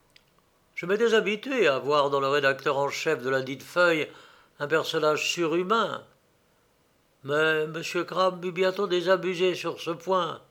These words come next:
Il me dévoila dans leur vrai jour le caractère personnel et les défauts littéraires du Temps,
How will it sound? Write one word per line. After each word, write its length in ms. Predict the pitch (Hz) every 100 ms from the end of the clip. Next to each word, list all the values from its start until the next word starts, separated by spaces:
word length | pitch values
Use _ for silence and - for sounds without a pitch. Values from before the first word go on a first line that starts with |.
| _ _ _ _ _ _ _ _ _ _ _ _ _ _ _ _ _ _ _ _ _ _ _ _ -
Il 80 | 165
me 120 | 170
dévoila 540 | 185 160 170 175 170
dans 140 | 160 160
leur 160 | 160
vrai 260 | 156 165 180
jour 540 | 156 190 196 147 123
le 140 | 139 139
caractère 540 | 151 147 156 160 143
personnel 840 | - 151 - 170 170 185 147 131 - - _ _ _
et 40 | 151
les 120 | 156
défauts 340 | 160 160 175
littéraires 680 | 160 180 170 170 175 180 156
du 180 | 151 156
Temps, 440 | - 185 160 107